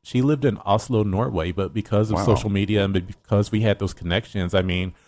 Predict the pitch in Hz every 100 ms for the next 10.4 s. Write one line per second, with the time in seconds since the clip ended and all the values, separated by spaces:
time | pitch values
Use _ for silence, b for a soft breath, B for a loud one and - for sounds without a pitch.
0 | b b - 104 117 117 110 113 107 110
1 | 101 - _ - 107 104 117 113 110 -
2 | 104 101 95 107 107 107 98 98 101 101
3 | 95 92 - 107 95 90 98 120 101 92
4 | 107 113 101 101 98 92 110 - - 110
5 | 98 92 92 90 95 87 87 92 85 80
6 | 76 - - 101 135 80 - _ _ 117
7 | B B B B B _ 110 104 101 98
8 | 101 95 95 95 _ _ _ 123 127 117
9 | 113 104 104 101 98 113 98 107 95 92
10 | 92 92 92